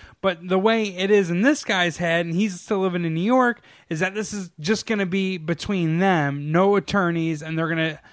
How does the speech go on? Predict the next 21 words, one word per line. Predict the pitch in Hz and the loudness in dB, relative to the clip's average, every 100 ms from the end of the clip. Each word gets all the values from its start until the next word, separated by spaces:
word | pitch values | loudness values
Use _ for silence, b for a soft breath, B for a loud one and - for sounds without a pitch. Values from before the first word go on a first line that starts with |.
| b - | b -8
agree | 156 139 175 180 165 | -6 0 2 4 2
on | 160 165 160 | 2 0 0
how | 151 170 160 | 0 2 2
to | 151 | 0
split | - - 175 156 | -6 -4 0 2
up | 147 143 | 2 0
and | 151 | -2
move | 147 143 | -2 -2
forward. | - 185 143 127 - b b - | -2 -2 -2 -6 -14 b b -6
And | 170 | -2
then | 175 160 | -2 -2
he's | - 240 233 - | -6 -6 -6 -2
fucking, | 220 190 185 | -2 -2 -2
like, | 170 156 131 | -2 -4 -4
blindsided | 160 175 202 208 - 151 143 139 139 b b b | -2 2 2 -2 0 0 2 0 -4 b b b
and | 156 | -6
served | - - 180 151 | -4 0 0 2
divorce | 156 131 180 220 - | 2 6 6 6 4
papers | 160 139 135 139 139 147 - b b _ | -2 -2 -2 -4 -4 -6 -12 b b _
and | 151 143 | -6 -4
called | - 190 185 180 | 4 6 6 4